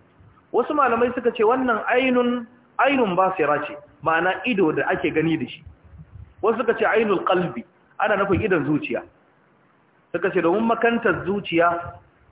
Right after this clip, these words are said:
ita ce take halakar da mutum, ba makantar ido ba. Amma ana cewa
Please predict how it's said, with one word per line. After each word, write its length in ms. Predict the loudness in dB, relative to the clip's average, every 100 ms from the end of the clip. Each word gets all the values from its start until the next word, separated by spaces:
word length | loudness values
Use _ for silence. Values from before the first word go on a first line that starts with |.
| -8
ita 260 | -4 -2 -2
ce 220 | 0 -2 -2
take 240 | -2 -2
halakar 400 | 0 0 0 0
da 80 | -2
mutum, 240 | -6 -8 -14 _ _ _ _ -20 -20 _ -20 -20 _ _ _ _
ba 160 | 0 2
makantar 480 | 2 2 2 2 2
ido 180 | 2 0
ba. 140 | -2 -10 _ -20 -20 _ _ _ _ _ -20 _ _ -20 _ _ _ -4
Amma 280 | -2 0 2
ana 240 | 2 2 2
cewa 400 | 2 4 4